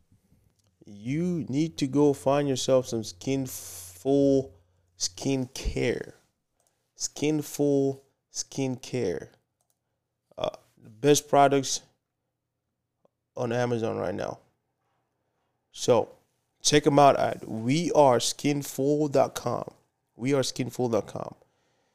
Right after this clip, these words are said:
And straight out of D C, sick and tired of chemicals in it, and they're just trying to make things natural for you.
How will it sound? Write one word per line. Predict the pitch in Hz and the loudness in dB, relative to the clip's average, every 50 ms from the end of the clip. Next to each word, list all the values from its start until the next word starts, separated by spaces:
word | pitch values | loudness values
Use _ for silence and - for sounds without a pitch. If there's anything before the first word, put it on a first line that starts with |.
| _ _ _ _ | _ _ _ _
And | 113 117 117 117 117 117 113 113 113 113 113 110 107 107 - _ _ _ _ _ _ _ _ _ _ _ _ _ _ _ _ _ _ | -4 -2 -2 0 0 0 2 2 2 0 0 -2 -6 -10 -14 _ _ _ _ _ _ _ _ _ _ _ _ _ _ _ _ _ _
straight | - - - 143 156 165 | -6 -2 2 6 8 10
out | 160 160 170 | 10 10 10
of | 165 147 | 8 8
D | 135 147 156 | 6 2 2
C, | 156 - - 156 131 - - - _ _ _ _ _ _ _ _ _ _ _ _ _ _ | 2 2 2 2 0 0 -4 -8 _ _ _ _ _ _ _ _ _ _ _ _ _ _
sick | - - - 143 - | -4 -2 -2 0 0
and | 147 135 - | 0 4 6
tired | 139 147 147 143 | 6 8 8 6
of | 139 - | 4 2
chemicals | - - 175 151 143 - 147 151 151 143 | 0 0 0 0 0 2 4 4 4 4
in | 147 151 156 | 2 2 2
it, | 165 165 165 - | 2 0 0 -4
and | 110 113 113 110 | -4 -4 -2 -2
they're | 117 123 | -2 -2
just | 120 127 123 - | -2 -4 -6 -4
trying | - 127 127 127 | -2 -2 -2 -2
to | 123 | -2
make | 123 127 127 117 | -2 -4 -4 -6
things | - - 131 127 120 117 | -6 -6 -6 -6 -6 -4
natural | 117 120 123 120 - - 110 107 113 | -4 -2 -2 -2 -4 -4 -6 -6 -6
for | - - - | -6 -10 -10
you. | - 60 | -10 -10